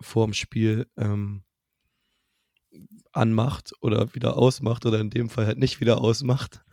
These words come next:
<laughs> weil es war richtig nebelig und der Nebel ist dann so langsam in Richtung Rostocker Block gezogen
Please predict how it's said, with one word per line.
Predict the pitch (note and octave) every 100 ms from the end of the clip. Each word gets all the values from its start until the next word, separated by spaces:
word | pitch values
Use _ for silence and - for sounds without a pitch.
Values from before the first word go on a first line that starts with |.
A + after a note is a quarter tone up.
| -
<laughs> | - - -
weil | -
es | A2+ B2
war | A2 A2
richtig | B2+ D#3+ - C#3+ B2
nebelig | C3 C#3+ C3 A#2 C3 F#3+ - - _ _ - - - -
und | - A#2+
der | A#2+ A#2 A2+ - -
Nebel | A#2+ C#3 C3+
ist | B2 -
dann | A#2+
so | A2+
langsam | A#2 C3 - B2
in | A#2
Richtung | A#2 A#2 - A2+ A2 A2 -
Rostocker | - - B2 - A2+ A2
Block | G#2+ C3+
gezogen | - C3+ - A2+ A#2 C3+